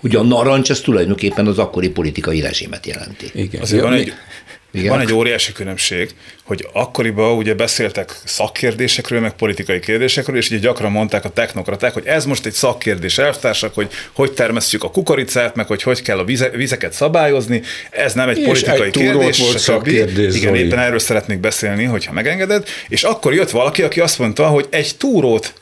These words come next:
Speaker 3: szakkérdés, az egy politikai kérdés, hogy építünk-e, és akkor ez bezavart a rendszerbe, hogy most
Speaker 2: Igen.
Speaker 3: mi, mi, mi
Speaker 2: Igen,
Speaker 3: az, mi
Speaker 2: igen.
Speaker 3: az, hogy ez nem szakkérdés, és olyan módon zavart be ugye a rendszerbe, hogy ahhoz sokan csatlakoztak.
Speaker 1: Mhm.
Speaker 3: Most ma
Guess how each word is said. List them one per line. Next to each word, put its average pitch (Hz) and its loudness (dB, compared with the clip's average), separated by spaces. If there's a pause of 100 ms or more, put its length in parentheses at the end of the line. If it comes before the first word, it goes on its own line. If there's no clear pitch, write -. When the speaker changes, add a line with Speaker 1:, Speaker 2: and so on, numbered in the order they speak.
Speaker 3:
szakkérdés, 131 0
az 170 2
egy 190 -2
politikai 127 2
kérdés, 127 2
hogy 131 0
építünk-e, 127 0 (360)
és 156 2
akkor 240 2
ez 208 2
bezavart 147 2
a 165 6
rendszerbe, 131 2
hogy 147 4
most 156 0
Speaker 2:
Igen. 180 2
Speaker 3:
mi, 180 6
mi, 202 4
mi 156 6
Speaker 2:
Igen, 180 4
Speaker 3:
az, 226 2
mi 226 2
Speaker 2:
igen. 175 4
Speaker 3:
az, - 0
hogy 156 0
ez 143 4
nem 160 2
szakkérdés, 139 0 (200)
és - -2
olyan 175 2
módon 131 2
zavart 123 2
be 127 4
ugye 110 2
a 85 -2
rendszerbe, 180 2
hogy 170 4
ahhoz 160 4
sokan 131 2
csatlakoztak. 110 0
Speaker 1:
Mhm. 117 0 (300)
Speaker 3:
Most 113 0
ma 160 2